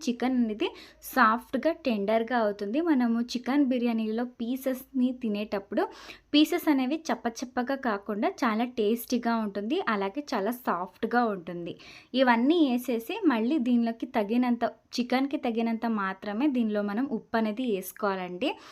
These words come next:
మళ్ళీ మనం రైస్ కుక్ చేసేటప్పుడు ఉప్పు అనేది యాడ్ చేసుకుంటాం కాబట్టి చికెన్‌కి తర్వాత మసాలాకి ఎంత పడుతుందో అంత ఉప్పు వేసుకుంటున్నాను. వన్ అండ్ హాఫ్ టేబుల్ స్పూన్ అంతా ఉక్క-, రాళ్ళు ఉప్పు వేసుకొని దీన్ని బాగా మిక్స్ చేసి, మీకు ఎంత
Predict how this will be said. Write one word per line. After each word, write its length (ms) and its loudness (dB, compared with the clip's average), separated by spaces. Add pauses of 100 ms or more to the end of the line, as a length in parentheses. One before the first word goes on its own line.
(220)
మళ్ళీ 280 4
మనం 320 6
రైస్ 280 2
కుక్ 320 -4
చేసేటప్పుడు 640 0
ఉప్పు 200 -4
అనేది 320 2
యాడ్ 220 -2 (100)
చేసుకుంటాం 580 -4
కాబట్టి 520 -4 (420)
చికెన్‌కి 520 2 (120)
తర్వాత 340 0 (140)
మసాలాకి 540 -2 (140)
ఎంత 140 -4 (120)
పడుతుందో 460 -2 (180)
అంత 200 0 (100)
ఉప్పు 220 -4
వేసుకుంటున్నాను. 840 -2
వన్ 260 2
అండ్ 140 0
హాఫ్ 200 -6
టేబుల్ 320 0
స్పూన్ 260 -4
అంతా 220 -2 (420)
ఉక్క-, 280 -4 (140)
రాళ్ళు 360 6
ఉప్పు 200 -4
వేసుకొని 560 -2 (180)
దీన్ని 200 2 (160)
బాగా 280 0
మిక్స్ 420 0
చేసి, 280 -2 (280)
మీకు 220 0 (200)
ఎంత 200 0